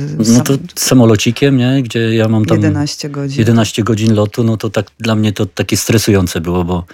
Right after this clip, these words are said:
Speaker 1: nie panuję na-, nad, nad pęcherzem i tak dalej, nie? Także no,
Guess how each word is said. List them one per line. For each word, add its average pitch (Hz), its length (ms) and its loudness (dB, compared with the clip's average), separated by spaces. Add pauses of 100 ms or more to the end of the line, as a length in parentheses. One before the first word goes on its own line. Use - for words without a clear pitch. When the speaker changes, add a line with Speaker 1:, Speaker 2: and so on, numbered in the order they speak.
(340)
Speaker 1:
nie 104 100 2
panuję 98 420 4
na-, 92 160 0
nad, - 680 -6
nad 95 140 -4
pęcherzem 104 800 0
i 92 100 -4
tak 90 220 -8
dalej, 95 360 0
nie? 101 200 -2 (1080)
Także 95 420 2
no, 98 320 2